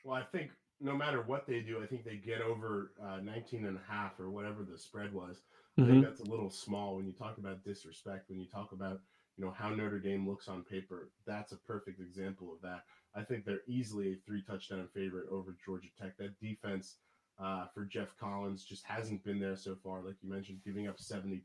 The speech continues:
Speaker 1: plus to Trevor Lawrence and the Clemson Tigers. Notre Dame's offense is explosive.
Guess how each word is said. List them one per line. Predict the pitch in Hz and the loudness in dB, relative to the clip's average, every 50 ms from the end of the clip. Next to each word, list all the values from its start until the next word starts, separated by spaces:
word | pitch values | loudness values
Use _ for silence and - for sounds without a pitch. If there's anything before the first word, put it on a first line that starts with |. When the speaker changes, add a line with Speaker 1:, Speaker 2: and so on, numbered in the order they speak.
| - | -6
Speaker 1:
plus | - 92 92 92 - - - | -8 -8 -8 -8 -10 -10 -4
to | 104 104 101 98 95 95 - _ _ _ _ _ _ _ - | 0 0 2 2 0 -2 -8 _ _ _ _ _ _ _ -4
Trevor | - 110 107 107 | -2 0 0 2
Lawrence | 101 98 98 101 104 104 101 95 - - - | 0 0 2 2 2 2 2 0 -2 -6 -6
and | 104 104 107 107 104 | -4 0 2 4 4
the | 98 95 92 95 - - - - - | 4 4 2 0 -2 -6 -10 -8 -2
Clemson | 123 113 110 104 101 92 87 - - | -2 0 0 0 -2 -4 -6 -6 -6
Tigers. | - 98 107 117 110 113 110 110 110 107 101 - - _ _ _ _ _ _ _ _ _ _ _ _ _ _ _ _ _ _ _ _ _ _ _ - 131 | -4 -2 0 0 2 2 2 2 0 0 -2 -4 -12 _ _ _ _ _ _ _ _ _ _ _ _ _ _ _ _ _ _ _ _ _ _ _ 0 6
Notre | 151 202 240 254 | 8 8 8 10
Dame's | 247 233 220 196 190 | 10 8 8 10 10
offense | 185 180 175 - 175 147 135 - | 8 8 8 4 2 0 0 0
is | 113 104 104 | -2 -4 -4
explosive. | 98 - - - 104 98 92 - - - | -6 -8 -6 -2 0 0 0 0 -4 -10